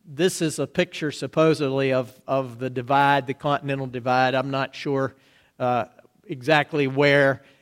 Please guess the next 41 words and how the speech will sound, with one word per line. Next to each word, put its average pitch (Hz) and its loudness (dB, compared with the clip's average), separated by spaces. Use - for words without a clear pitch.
is 151 -2
the 151 -8
magic 147 0
spot, 143 2
but 139 -4
there's 147 -2
a 135 -6
state, 147 -6
there's 135 -4
a 135 -8
national 135 -6
park, - 2
um, 127 -2
I 135 -18
think 139 -8
in 135 -2
Utah. 123 -2
Some 139 -6
of 135 -6
you 139 -4
might 135 0
have 123 -6
been 156 2
there, 117 -4
but 143 0
it, 147 0
it, 156 -8
it 147 -4
points 160 -2
out 147 2
one 170 4
of 160 2
those 147 2
places 143 2
where 135 -2
they 139 2
can 139 -6
pretty 185 0
well 151 6
easily 143 -2
identify 127 -2